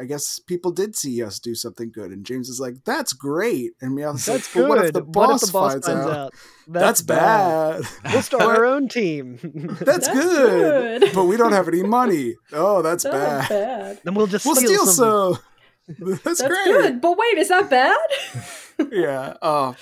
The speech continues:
Speaker 1: man. I love it.
Speaker 2: It was,
Speaker 1: So
Speaker 2: it was,
Speaker 1: good.
Speaker 2: yeah, I love that. I wonder if that was a reference to the Frogurt thing from, uh, the frozen yogurt thing from The Simpsons, which I choose to believe in my head that that is what they were doing, and I love it, and I respect it.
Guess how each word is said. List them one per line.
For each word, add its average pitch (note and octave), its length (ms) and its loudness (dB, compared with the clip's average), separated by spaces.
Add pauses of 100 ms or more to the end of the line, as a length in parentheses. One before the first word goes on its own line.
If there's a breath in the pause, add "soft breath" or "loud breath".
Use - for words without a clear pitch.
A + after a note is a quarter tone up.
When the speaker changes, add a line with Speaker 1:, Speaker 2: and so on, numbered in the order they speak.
Speaker 1:
man. B2+ 300 -6
I C3 120 -10
love C3 280 -8
it. A#2+ 240 -8 (320)
Speaker 2:
It F3+ 60 -4
was, G3 100 0
Speaker 1:
So F#3 60 -2
Speaker 2:
it F#3+ 100 -2
was, F3+ 100 0
Speaker 1:
good. C#3+ 140 -14
Speaker 2:
yeah, C#3+ 460 -4
I E3+ 80 -8
love E3+ 180 -6
that. D#3 100 -6
I E3 60 -4
wonder G#3 220 -2
if A#3 80 -10
that G#3 120 -2
was E3+ 120 -6
a D#3 80 -4
reference C#3 400 -8
to C#3 100 -12
the C3 80 -16
Frogurt D3+ 580 -14
thing E3 400 -10 (160)
from, C3+ 300 -10
uh, A#2 320 -14
the C3+ 140 -18
frozen D3 320 -6
yogurt C#3 320 -10
thing C#3+ 160 -12
from D3 100 -14
The C3+ 60 -14
Simpsons, D#3 600 -12
which D3 180 -10
I D3 180 -4
choose G3 320 -6
to G3+ 100 -10
believe E3+ 280 -4
in D3+ 80 -10
my C#3 100 -10
head C3 240 -12
that B2+ 140 -16
that B2+ 180 -14
is A#2+ 100 -20
what B2 120 -16
they B2 100 -14
were B2 100 -12
doing, A#2+ 300 -16
and A#2 80 -20
I B2 60 -14
love B2+ 320 -14
it, C3 120 -14
and A#2+ 140 -18
I B2 40 -14
respect A#2+ 420 -16
it. - 120 -20